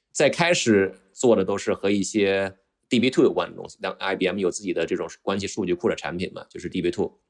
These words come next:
最开始几年呢，都是做一些数据库的开发，也是学了不少东西。因为最开始在学校呢，毕竟只是做一些科研，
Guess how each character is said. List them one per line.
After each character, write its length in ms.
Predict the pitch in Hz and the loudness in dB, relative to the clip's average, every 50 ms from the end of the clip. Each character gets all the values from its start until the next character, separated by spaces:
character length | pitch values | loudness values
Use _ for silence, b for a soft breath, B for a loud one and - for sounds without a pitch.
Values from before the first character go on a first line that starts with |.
| _ _ _ _ _ _ - | _ _ _ _ _ _ 0
最 140 | - 147 139 | 4 4 4
开 200 | - 165 170 165 | 4 2 2 2
始 80 | 160 | 2
几 140 | - - 107 | 4 4 2
年 200 | 92 90 90 95 | 2 2 0 0
呢， 200 | 98 98 92 92 b b b b b b b b _ | 0 0 -2 -2 b b b b b b b b _
都 160 | - 104 104 | 2 2 2
是 300 | 101 - 104 98 92 90 87 | 2 4 4 4 4 4 2
做 220 | - - 107 95 | 2 2 2 2
一 60 | 90 | 2
些 80 | 85 101 | 0 -4
数 220 | - - 123 104 | -8 -4 -4 -4
据 80 | 90 98 | -2 -4
库 180 | 92 - 110 92 | -4 -4 -4 -6
的 80 | 85 | -6
开 160 | - - 85 80 | -4 -4 -6 -4
发， 220 | - 82 76 - _ _ _ _ - | -2 -4 -6 -6 _ _ _ _ -6
也 320 | 92 95 90 90 90 90 | -2 0 2 2 2 0
是 420 | - - - 131 117 113 110 - - _ _ _ _ - | -2 -2 0 4 4 4 4 2 -2 _ _ _ _ -12
学 180 | - - 117 113 | -4 0 4 4
了 80 | 117 | 4
不 80 | - 117 | 4 2
少 100 | 87 73 | 0 0
东 160 | 87 92 101 | 0 -2 -2
西。 200 | 101 101 - _ b b b b b b b | -4 -6 -8 _ b b b b b b b
因 60 | - | 0
为 80 | 110 113 | 0 0
最 180 | 113 - 120 113 | 2 4 2 2
开 160 | - 123 123 | 2 0 -2
始 140 | - 110 95 | -2 0 2
在 100 | 113 101 | 2 2
学 160 | - 101 107 | 2 0 0
校 220 | - 131 110 104 | 2 2 0 2
呢， 80 | 98 92 | 0 -2
毕 100 | - 101 | -4 -6
竟 160 | 98 101 98 | -8 -8 -10
只 100 | - - | -12 -16
是 120 | - 92 | -16 -14
做 180 | 85 - 110 92 | -8 -4 -4 -4
一 40 | 90 | -2
些 120 | - 95 | -4 -8
科 180 | - - - 107 | -8 0 0 2
研， 300 | 101 90 85 85 87 | 2 2 0 0 -4